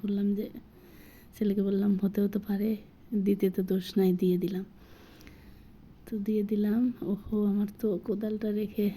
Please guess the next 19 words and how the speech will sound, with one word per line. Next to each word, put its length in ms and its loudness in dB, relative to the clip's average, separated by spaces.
আসছি। 440 -4
আচ্ছা, 280 -10
এটা 260 -4
আমি 200 0
নিয়ে 240 2
গেলাম। 320 -2
নিয়ে 240 2
যাই 180 0
যে 80 2
বাসার 800 -2
এই 180 -2
সাইডে 420 -4
আমার 180 0
একটা 220 -8
মেহেদি 360 0
গাছ 220 -2
আছে, 180 -2
এখানেও 420 -2
অনেক 260 -2